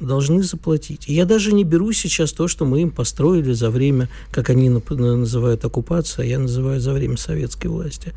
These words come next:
за те преступления, которые совершались, а, во время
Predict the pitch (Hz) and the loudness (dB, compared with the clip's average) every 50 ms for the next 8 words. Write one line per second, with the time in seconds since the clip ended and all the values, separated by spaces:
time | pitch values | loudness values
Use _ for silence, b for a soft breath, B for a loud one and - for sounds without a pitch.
0 | B B B B B B B - 135 170 175 - 233 - 233 208 - - 208 196 | B B B B B B B 4 4 4 4 4 0 0 0 0 0 0 -2 -2
1 | - 170 135 123 117 120 143 170 190 - - - b b b b b - 143 143 | 0 2 2 2 2 0 -2 -2 -6 -8 -12 -18 b b b b b -4 -4 -2
2 | - 262 277 277 254 - - - 135 123 120 - - - 143 139 131 123 139 - | 0 -2 0 0 -2 -2 -2 -2 -2 -2 -4 -4 -4 -4 -4 -4 -4 -4 -8 -10
3 | - - b b b b b b b b b b - - 151 143 131 127 127 123 | -14 -16 b b b b b b b b b b 0 2 4 4 4 4 4 2
4 | 120 123 123 127 135 147 160 - 131 127 135 147 180 220 233 233 247 262 | 2 0 0 -2 -4 -6 -6 -6 -4 -2 0 2 4 4 4 4 2 0